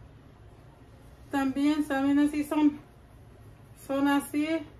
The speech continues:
Esta también está bonita. Esta.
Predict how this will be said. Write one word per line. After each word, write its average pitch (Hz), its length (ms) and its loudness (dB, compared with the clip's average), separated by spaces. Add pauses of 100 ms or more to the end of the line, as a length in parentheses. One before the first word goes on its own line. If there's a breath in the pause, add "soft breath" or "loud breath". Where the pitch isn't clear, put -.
(680)
Esta 285 220 -4
también 320 280 0
está 330 260 0
bonita. 294 580 2 (1300)
Esta. 311 840 -4